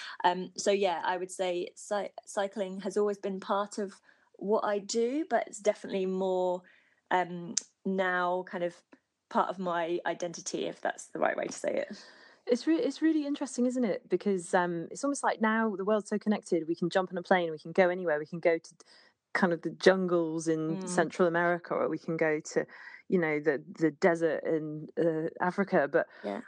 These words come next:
Speaker 2: w-, w-, it's almost like it's not an adventure anymore, because you
Speaker 1: <laughs>
Speaker 2: just fly there and you get there and you're not really, you can easily just parachute in and not really interact with
Speaker 1: Yeah.
Speaker 2: the cultures along the way. And,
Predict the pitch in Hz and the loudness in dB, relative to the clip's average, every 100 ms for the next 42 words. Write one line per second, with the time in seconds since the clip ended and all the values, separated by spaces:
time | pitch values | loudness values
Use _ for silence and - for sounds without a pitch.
0 | - - - - - 226 262 254 269 254 | -6 -4 -4 -2 4 4 4 2 2 0
1 | 254 240 233 - - 226 220 226 226 220 | 0 0 -2 -8 2 2 2 0 2 0
2 | 214 214 269 220 190 170 160 147 139 156 | -2 -2 -4 -4 -2 0 -2 -2 -2 0
3 | 165 208 - 202 214 208 - - 214 294 | 2 0 0 0 0 0 -2 0 2 2
4 | 240 156 151 151 160 160 - - 185 185 | 2 2 2 0 -4 0 0 2 2 2
5 | 180 180 175 175 185 - 185 190 190 180 | 2 -2 -4 -2 -2 -2 2 2 2 -2
6 | 175 - - - 190 196 196 190 190 175 | -4 -8 -12 -2 0 2 0 0 0 0
7 | 170 - 175 170 - 170 190 175 151 160 | 0 2 2 2 0 0 0 0 -2 -2
8 | - - 165 165 160 160 156 165 - 160 | -2 0 2 2 0 -2 -2 -4 2 4
9 | 156 - - - 160 156 254 247 240 240 | 2 0 -8 0 2 2 -2 -2 -2 -4
10 | - 175 220 202 - 214 202 196 185 175 | 0 2 4 2 2 2 2 2 0 -2
11 | 165 190 185 180 180 170 160 156 | 0 2 2 2 0 -2 -4 -4